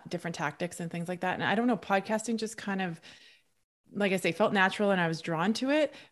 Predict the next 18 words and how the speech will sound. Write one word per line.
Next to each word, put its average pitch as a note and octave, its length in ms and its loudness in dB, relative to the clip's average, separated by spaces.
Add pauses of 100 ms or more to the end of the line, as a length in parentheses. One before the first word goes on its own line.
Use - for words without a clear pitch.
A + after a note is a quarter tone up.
(220)
but G3+ 160 6
it - 160 -2
sat - 320 2
there A3+ 100 4
for F#3+ 160 0
a E3+ 80 4
long F#3 240 2
time G#3 320 0
for G3+ 180 -2
me. D3 400 -4
And F#3+ 220 2
then, F#3 480 2
as F3+ 220 -2
Jen F#3+ 260 2
said, D#3 540 0
it E3+ 160 -2
was E3+ 200 -4
more F3 480 0